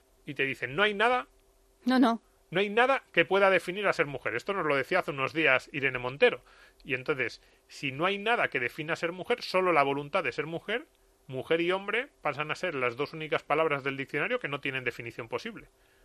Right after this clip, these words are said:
Speaker 1: Porque, claro, tú dices, hombre, dos puntos, definición de la rae. Si tú tratas de poner ahí cualquier cosa, como nos han dicho que hombre, no hay ninguna característica objetiva que pueda definir sin hombre,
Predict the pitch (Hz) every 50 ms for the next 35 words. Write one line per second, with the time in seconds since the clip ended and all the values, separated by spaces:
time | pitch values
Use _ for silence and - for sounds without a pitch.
0 | _ _ _ - 127 - 127 127 - - - 170 180 - 123 - - 143 127 117
1 | - 117 104 - _ 180 180 175 143 113 101 104 113 135 147 - _ - 120 107
2 | 98 - 101 101 113 110 - 123 113 113 - 156 156 160 170 160 147 143 123 110
3 | 98 98 95 - _ _ _ _ _ _ _ _ _ _ _ _ _ - - -
4 | 143 131 117 - 156 147 - 185 196 196 190 165 139 156 143 - 135 131 151 151
5 | 156 156 180 208 - - _ _ _ _ - 139 123 127 123 - 170 175 165 -
6 | 208 214 - - 220 262 320 - _ _ - - 131 127 123 127 - 160 160 165
7 | 202 196 - 175 - - 127 127 170 196 185 151 120 110 - _ _ _ _ _
8 | _ _ _ _ - 131 139 170 190 202 202 202 190 175 156 151 151 175 180 185
9 | 170 - 160 156 151 143 - 156 147 165 - - - 156 - 156 147 - - 160
10 | 151 151 - 208 220 175 123 - - - 139 127 - 147 151 151 127 117 - -
11 | 131 135 151 - - 170 180 202 208 214 214 214 233 277